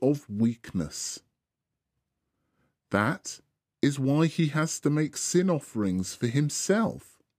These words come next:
as well as for the people. No one takes this honor on himself, but each one is called by God, as Aaron was.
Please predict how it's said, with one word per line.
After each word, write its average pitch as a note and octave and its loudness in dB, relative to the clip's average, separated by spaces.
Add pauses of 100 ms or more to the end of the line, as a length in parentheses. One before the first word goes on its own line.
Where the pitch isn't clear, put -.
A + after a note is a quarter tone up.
(720)
as B2 2
well E3+ 4
as E3 2
for - -4
the D3+ -2
people. E3 -4 (2000)
No E3+ 6
one C#4 4
takes - 0
this C3+ 0 (100)
honor C3 2
on G2 0
himself, G2+ 0 (1300)
but C3+ 4
each G#3+ 0
one D3+ 2
is E2+ -4
called G#2 0
by F#2 0
God, F#2 -2 (1120)
as A3+ 4
Aaron D#3+ 4
was. - -8